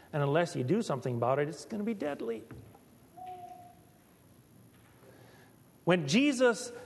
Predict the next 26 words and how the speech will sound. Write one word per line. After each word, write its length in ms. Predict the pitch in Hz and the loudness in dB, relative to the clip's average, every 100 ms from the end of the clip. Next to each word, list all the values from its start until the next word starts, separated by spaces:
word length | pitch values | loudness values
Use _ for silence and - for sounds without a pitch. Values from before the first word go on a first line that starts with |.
| - | -12
said 680 | - 226 214 202 208 202 - - - | 4 6 6 4 2 0 -12 -10 -4
to 80 | 160 | 0
Peter 320 | 202 262 247 | 4 6 6
and 80 | 196 | 6
his 160 | 190 | 2
disciples, 480 | 160 - 208 208 175 | 2 6 6 6 2
"The 120 | 175 | 2
Son 300 | - - 247 | 4 6 6
of 80 | 226 | 6
Man 280 | 202 226 220 | 4 4 6
must 320 | 185 175 - | 4 2 2
suffer 500 | - 240 240 214 185 | 6 6 6 2 4
and 260 | 170 156 143 | 4 2 6
die," 480 | 214 226 156 160 180 - - | 8 8 6 4 0 -8 -4
he 80 | - | 4
was 220 | 214 202 | 6 6
speaking 480 | 156 - 254 240 202 | 2 4 4 4 6
very 240 | 202 208 190 | 8 8 6
clearly 760 | - 269 302 240 165 185 190 - | 2 2 6 6 6 4 2 -2
about 340 | 185 185 196 170 | 4 6 6 6
just 220 | 220 214 | 2 6
how 260 | 190 190 185 - | 6 6 4 0
terrible 680 | 208 277 254 202 196 220 - - | 6 8 8 4 4 4 0 -10
sin 520 | - - 254 240 240 | -10 2 4 4 4
really 360 | 220 240 247 262 | 6 6 6 4
is. 440 | 349 311 185 - | 4 4 2 -2